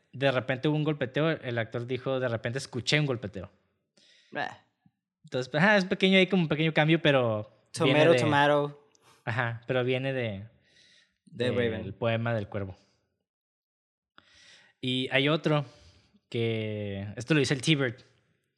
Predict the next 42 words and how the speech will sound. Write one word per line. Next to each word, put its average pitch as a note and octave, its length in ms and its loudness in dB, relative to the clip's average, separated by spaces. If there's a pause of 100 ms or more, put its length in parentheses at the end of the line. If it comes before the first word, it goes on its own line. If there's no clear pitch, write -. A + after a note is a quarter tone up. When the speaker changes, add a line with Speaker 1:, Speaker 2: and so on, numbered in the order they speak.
(220)
Speaker 2:
Ujú. A2+ 380 -8
Speaker 1:
T-, D#3+ 180 4
T-Bird F#3 400 4
es E3 160 0
el F3 80 4
güey E3 120 4
que F3 100 0
se D#3+ 100 2
muere C3 260 2
en D3+ 80 2
el B2 80 -4
carro, A#2 300 -2 (260)
eh, G#2+ 160 -10
Speaker 2:
Simón. A#2 380 -6
Speaker 1:
que A2 80 -8
explota. A#2 480 -4 (1000)
Que B2 100 -2
dice, A#2+ 640 0 (680)
creo D3+ 140 2
que G3 120 -4
fueron G#3+ 200 -2
sus D#3 140 -2
últimas F#3+ 240 4
palabras B2+ 320 0
antes D3+ 160 -4
de F3+ 80 0
morir. C#3 420 -2 (1120)
Dice, B2+ 340 -4
"Avergonzado, C3+ 720 2
el C3+ 120 0
diablo C3+ 200 2
se - 120 -4
puso C#3 240 -2
de C3+ 80 2
pie D#3 220 0
y D#3 100 -4
sintió C3 360 -4
cuán D3 180 0
terrible C#3+ 340 2
es C3+ 60 -2
la D3 80 2
bondad". G#2+ 360 -2